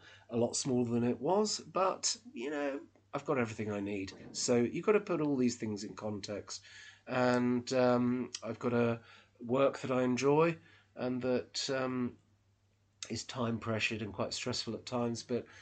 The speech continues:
I like stress. A certain amount of stress is good and it energizes you. It's only when it gets too much, isn't it? That it, and it's the wrong type of stress when you're having to do things that you hate. You know, that must be, um,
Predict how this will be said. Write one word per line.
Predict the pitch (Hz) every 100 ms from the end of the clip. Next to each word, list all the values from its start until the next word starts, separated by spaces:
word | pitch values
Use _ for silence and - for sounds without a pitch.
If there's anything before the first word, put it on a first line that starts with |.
| -
I | -
like | 190 240 -
stress. | - 107 85 - -
A | -
certain | 180 -
amount | 123 123
of | 117
stress | - 127 143
is | 151
good | 151 202 233 - - - -
and | 120
it | 127
energizes | 165 185 180 120 104 104 98
you. | 98 92 - - -
It's | 123 123
only | 143 135
when | 131
it | 117
gets | 117 -
too | - 120
much, | 127 - -
isn't | 120 113
it? | 92 -
That | 110
it, | 104 -
and | 113
it's | - -
the | 110
wrong | 117 127 127
type | 110 92
of | 90
stress | - 101 95 -
when | 107 104
you're |
having | 104 107
to | 95
do | 113 113
things | 107 98 95
that | -
you | 95 98 -
hate. | 113 90 - - - - - -
You | 120
know, | 110 101
that | 107 127 -
must | 98 - -
be, | 101 98 92
um, | 101 95 92 85